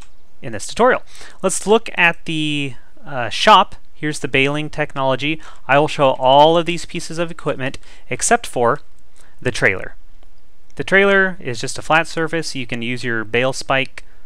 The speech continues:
put bales on there, strap 'em down, haul it wherever. I'm not gonna show that. I also don't recommend it. You're gonna be working with a lot of bales.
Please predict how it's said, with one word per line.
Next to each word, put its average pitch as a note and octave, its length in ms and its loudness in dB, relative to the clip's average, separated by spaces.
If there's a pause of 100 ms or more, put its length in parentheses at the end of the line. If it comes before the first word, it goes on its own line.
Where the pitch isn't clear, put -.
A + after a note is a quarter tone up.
(120)
put C3 180 -2
bales B2+ 300 2
on B2 220 0
there, A#2+ 440 -2
strap B2+ 300 2
'em A#2+ 100 -6
down, A2+ 400 0
haul A#2+ 300 0
it A#2+ 80 -4
wherever. G#2+ 480 0 (560)
I'm E3 80 -2
not D3+ 120 4
gonna C#3+ 120 -2
show C3+ 200 2
that. C#3 240 2
I C#3+ 60 0
also D3+ 240 4
don't D3 140 2
recommend E3 360 0
it. F#3 140 0
You're D3 120 -4
gonna D3+ 120 -4
be C#3 160 -2
working C3+ 400 -4
with B2+ 220 0
a B2 180 -2
lot C3 300 2
of C3+ 120 -2
bales. C#3 480 0